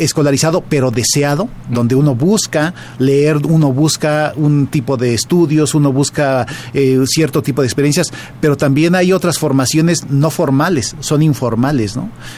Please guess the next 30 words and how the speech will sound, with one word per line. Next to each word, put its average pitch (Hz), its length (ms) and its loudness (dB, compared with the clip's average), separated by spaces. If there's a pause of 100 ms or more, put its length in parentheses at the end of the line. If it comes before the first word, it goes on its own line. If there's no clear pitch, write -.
(120)
Y 135 140 0
que 139 140 0
uno 160 240 2
busca 143 440 0
y 143 80 -2
que 127 140 -2
uno 120 240 2
no 110 140 0
busca, 131 280 0
es 120 80 2
decir, 135 320 0 (100)
heterónomas 139 680 0
y 127 60 2
autónomas. 117 540 0
Entonces, 156 380 0 (300)
es, 160 140 0 (140)
todo 202 300 2
eso 196 400 0 (120)
co-, 131 120 -10 (160)
va 165 260 0 (220)
conformando 151 960 2 (300)
este 160 240 0
proceso 147 540 -2
en 131 140 0
donde 123 260 0
vo-, 127 200 -2
uno 160 260 2
va 147 180 0
aprendiendo 135 720 0 (600)
a 127 120 -4